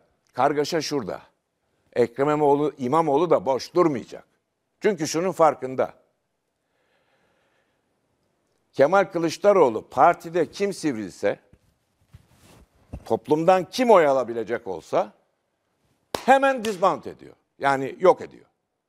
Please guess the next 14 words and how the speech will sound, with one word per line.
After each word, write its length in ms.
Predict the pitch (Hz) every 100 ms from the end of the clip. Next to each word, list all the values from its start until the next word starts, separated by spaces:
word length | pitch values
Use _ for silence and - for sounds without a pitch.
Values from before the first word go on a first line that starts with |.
| _ _ _ _ _ _ _ _ -
Hem 200 | 117 170
de 40 |
algı 260 | 208 185 196
yaratarak. 480 | 196 139 - 85 - _ _ _ _ _ _
Yok 300 | 180 175 -
gece 420 | 165 151 160 151
konuşmadı, 640 | 147 147 123 - 87 80 104 _ _ _ -
yok 240 | 185 180
içkiliydi, 680 | 156 - - 143 123 80 110
bilmem 460 | 143 151 147 123 90
ne. 140 | 85 - -
Kendi 280 | 165 175
demese 440 | 185 202 151 123 156
de 220 | 233